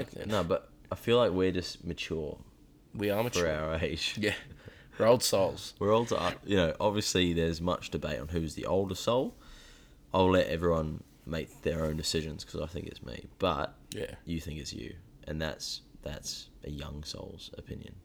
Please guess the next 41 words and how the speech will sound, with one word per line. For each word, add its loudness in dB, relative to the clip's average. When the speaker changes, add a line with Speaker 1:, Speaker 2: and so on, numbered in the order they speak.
Speaker 2:
Yeah. -10
Speaker 1:
Uh, -2
but 2
yeah, 6
Speaker 2:
Nah, 6
Speaker 1:
no. 6
Speaker 2:
you, 6
you -2
can -2
be -2
the -4
older -6
soul -10
if -12
you 0
Speaker 1:
Okay, -4
Speaker 2:
want. -6
Speaker 1:
no, -8
cheers. -6
Speaker 2:
Okay. -18
Speaker 1:
Bigger 2
man. -2
You 2
can 4
be 8
the 2
bigger 6
man. 4
I'll 2
be 4
the 6
older 4
soul. 2
<laughs> -8
'Cause -2
I'm, 0
I -2
am -4
the -4
older -6
soul. -6